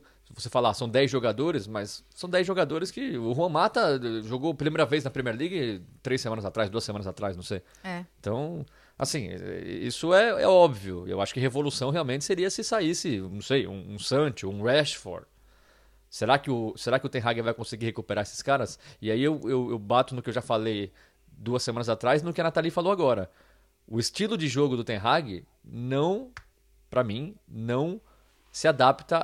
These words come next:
Speaker 1: a esses jogadores do Manchester United. Mas ele mostrou realmente conseguir adaptar, é, a-, achar diferentes maneiras de jogar no Ajax. Se ele vai conseguir fazer isso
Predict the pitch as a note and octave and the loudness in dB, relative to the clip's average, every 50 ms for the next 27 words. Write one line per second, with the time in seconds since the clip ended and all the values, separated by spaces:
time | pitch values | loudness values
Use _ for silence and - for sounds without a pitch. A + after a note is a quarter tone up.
0 | - - C3 B2 B2 - - C#3 C#3+ C#3+ D3 C#3+ C3 C3+ C#3 C#3+ C3 C#3+ C#3+ C#3+ | 0 0 0 0 0 0 -2 -2 0 2 2 2 2 2 0 0 0 -2 -2 -2
1 | D3 C#3+ - E3+ F#3 G3+ E3+ C3+ A2 G#2+ - F2+ G2 A2+ B2+ C3+ B2 C#3+ D#3 E3+ | -2 -2 -2 -2 -2 0 2 2 2 0 -2 -4 -2 0 0 0 0 0 -2 -2
2 | E3+ D#3+ - D3+ - - B2+ C3 C3 - - C#3 D3+ D#3 D3+ C3 B2 C3 C#3 C#3 | -2 -4 -6 -10 -12 -6 -6 -4 -4 -4 -2 0 2 2 2 2 0 -2 -4 -6
3 | - C#3+ D#3+ D3+ - F3 D3 C3+ D3+ E3 D3+ D3 C#3 - - - A#2+ A2 G#2+ - | -6 -8 -6 -6 -6 -6 -4 -2 0 2 4 4 2 2 0 2 2 2 2 0
4 | - - _ _ _ _ _ _ _ _ _ _ - G2 F#2+ - E2+ F2+ - - | -4 -12 _ _ _ _ _ _ _ _ _ _ -12 -10 -8 -6 -6 -6 -6 -6
5 | - - - - - B2 A#2 A2+ - - B2 B2+ C#3 - C#3 C3+ B2 B2 B2+ C3 | -8 -8 -4 0 0 0 0 0 -4 -4 -4 -4 -4 -6 -6 -4 -4 -2 -2 -2
6 | C3 A#2 B2 B2 A2+ A#2+ A#2+ C3+ C#3+ C3 C3 A2+ G2 F#2 - - - - _ _ | -2 -2 -4 -2 0 0 2 2 0 2 0 0 0 -2 -6 -12 -14 -16 _ _
7 | _ _ _ _ - - - C#3 D3+ D3 D3+ D3+ D3 C3 C#3 B2+ C3+ - C3+ A#2+ | _ _ _ _ -12 -8 -6 -4 -2 -2 -2 -2 -4 -4 -4 -4 -2 0 0 0
8 | A2+ A#2 G#2+ G#2 G2+ - - - F2 | 2 0 0 0 -2 -4 -8 -10 -12